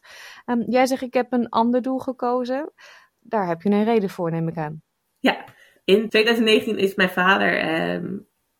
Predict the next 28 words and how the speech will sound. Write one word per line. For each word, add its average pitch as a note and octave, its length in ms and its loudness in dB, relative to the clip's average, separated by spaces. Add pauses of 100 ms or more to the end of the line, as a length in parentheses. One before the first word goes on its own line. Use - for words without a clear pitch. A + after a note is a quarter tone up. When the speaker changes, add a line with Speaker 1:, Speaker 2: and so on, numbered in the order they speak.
(160)
Speaker 2:
eh, E3 200 0
is E3+ 220 -2
kanker G#3 380 -2
ge-, G3 420 0
geconstateerd. A3+ 840 -4 (360)
En A#3 160 0
dat A3 140 4
is A#3 60 6
moeilijk G3 280 6
als G#3+ 100 0
je A3+ 80 0
aan A3 80 0
de - 60 0
andere - 200 -4
kant A3 140 -6
van G#3+ 140 -4
de A3 60 -2
wereld A3+ 200 -6
bent. F#4 360 -2 (300)
Dus A#3 180 0
ja, - 420 -2
het F#3+ 120 -6
kankerfonds A3+ 540 2
is F#3+ 160 -2
voor F#3+ 120 0
mij F3+ 220 2
heel G3 640 2 (400)
persoonlijk. E3+ 680 -2